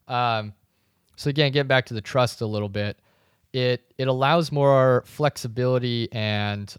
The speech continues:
um, you know, control. So if something were to happen to both you and Greta before Miles is eighteen, you could have a trust and say all of our assets into the trust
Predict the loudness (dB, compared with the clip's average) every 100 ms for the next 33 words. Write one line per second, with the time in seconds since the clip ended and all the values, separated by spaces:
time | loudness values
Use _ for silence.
0 | -10 -6 -6 -6 -8 -12 -14 -10 -10 -10
1 | -10 -10 -12 -8 -2 0 0 -2 -4 -8
2 | _ _ _ _ _ _ -6 0 0 0
3 | -4 -2 -2 0 0 2 2 -2 -4 -4
4 | 0 0 0 -4 -6 -6 -4 -4 -2 -6
5 | -6 -6 -4 -2 -2 0 -2 -4 -10 -8
6 | -8 -8 -6 -4 -2 -4 -6 -12 _ _
7 | _ _ _ _ -2 0 2 2 0 -4
8 | -2 0 2 -2 -8 -8 -4 -4 -2 2
9 | 4 4 2 2 0 -2 -8 -6 -4 -2
10 | -4 -4 -2 -2 -2 -8